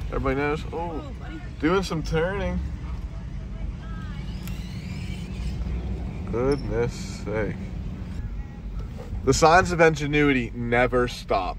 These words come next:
Speaker 1: Look at this. This thing's lifted up in the rear on the tailgate with duct tape on the exhaust hole so it doesn't get any moisture in there. And it's just brand new. Literally, the guy came from who knows where. We're not gonna be able to see.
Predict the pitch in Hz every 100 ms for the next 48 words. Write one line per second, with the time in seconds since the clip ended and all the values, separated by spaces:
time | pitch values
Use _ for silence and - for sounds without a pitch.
0 | 120 123 113 95 - 127 135 170 165 151
1 | - - - - - 113 123 196 - 247
2 | 202 - 190 170 131 110 107 - - 156
3 | 190 220 226 - 175 185 190 160 123 110
4 | 101 - - - - 143 139 - - 208
5 | - 240 233 - 175 175 170 151 127 117
6 | 123 127 143 165 - 185 208 202 147 135
7 | 120 127 139 151 143 147 147 139 113 113
8 | 143 - 202 220 233 240 254 277 - -
9 | - - - 151 165 185 - 233 - -
10 | - 139 151 170 175 170 147 127 135 120
11 | 90 - - - - - - 131 170 185
12 | 190 190 185 156 139 151 185 170 180 180
13 | 170 165 131 117 151 202 185 156 190 214
14 | 202 143 110 107 113 123 143 170 165 156
15 | 123 - 151 143 117